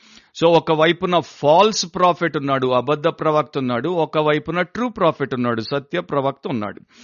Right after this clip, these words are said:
So దేవుడు ఏం చెప్తున్నాడు? ఈ ఇర్మియా కాలంలో చాలా మంది ఇట్లాంటి అబద్ధ ప్రవక్తలు బయలుదేరిపోయారు. ఇర్మియా ఒక్కడు దైవ ప్రవక్త, దేవుడి ప్రవక్త. ఆయనకి చాలా మంది పోటీదారులు వచ్చేసి నానా రకాలుగా ప్రవచనాలు చెప్తున్నటువంటి సందర్భంలో దేవుడు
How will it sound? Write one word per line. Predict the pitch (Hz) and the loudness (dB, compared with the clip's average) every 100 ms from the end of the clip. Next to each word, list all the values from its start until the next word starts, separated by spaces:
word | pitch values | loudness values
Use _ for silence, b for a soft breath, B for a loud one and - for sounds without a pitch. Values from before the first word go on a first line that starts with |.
| b b - | b b -4
So | 151 | 2
దేవుడు | 190 208 | 4 4
ఏం | 202 196 | 4 2
చెప్తున్నాడు? | 190 - 185 180 180 | -2 0 0 4 4
ఈ | 170 180 151 | 2 -2 0
ఇర్మియా | 156 170 190 190 | 0 2 0 0
కాలంలో | - 156 160 160 160 156 - | 2 2 2 0 0 0 2
చాలా | 139 156 175 | 2 2 0
మంది | 175 170 165 | 0 -2 -2
ఇట్లాంటి | 160 143 - 151 147 147 135 131 - | -4 -6 -4 -4 -4 -6 -6 -6 -4
అబద్ధ | 123 151 151 | 0 0 0
ప్రవక్తలు | 165 147 147 147 - 147 | -4 0 0 0 -2 -4
బయలుదేరిపోయారు. | 135 120 127 135 143 135 127 123 117 117 | 0 0 0 0 0 0 -4 -2 0 -2
ఇర్మియా | 113 120 147 165 | -4 -4 -2 -2
ఒక్కడు | 160 151 160 160 | -2 -2 -2 -4
దైవ | 143 127 135 139 | -2 -2 -2 -4
ప్రవక్త, | 139 131 127 - 120 | -4 -4 -4 -6 -8
దేవుడి | 110 117 127 123 | -4 -4 -4 -6
ప్రవక్త. | 127 117 113 - 113 - b b b b | -4 -4 -4 -6 -10 -10 b b b b
ఆయనకి | 127 139 147 131 135 | 0 0 0 -2 -4
చాలా | 117 131 151 | 0 2 2
మంది | 160 160 160 | 2 0 -2
పోటీదారులు | 143 147 151 156 151 147 139 | -4 -4 -4 -2 0 0 -2
వచ్చేసి | 131 143 131 - 127 | -4 -6 -6 -6 -8
నానా | 123 117 147 | -4 -2 0
రకాలుగా | 160 160 151 156 160 156 | 0 0 0 -2 0 -4
ప్రవచనాలు | 139 135 135 143 143 | -2 -2 -2 -4 -6
చెప్తున్నటువంటి | 127 127 - 131 110 120 117 110 | -4 -8 -6 -8 -6 -6 -6 -6
సందర్భంలో | 110 107 110 107 110 123 | -8 -6 -6 -4 -8 -8
దేవుడు | 165 127 120 120 117 117 | -8 -4 -2 -2 -6 -8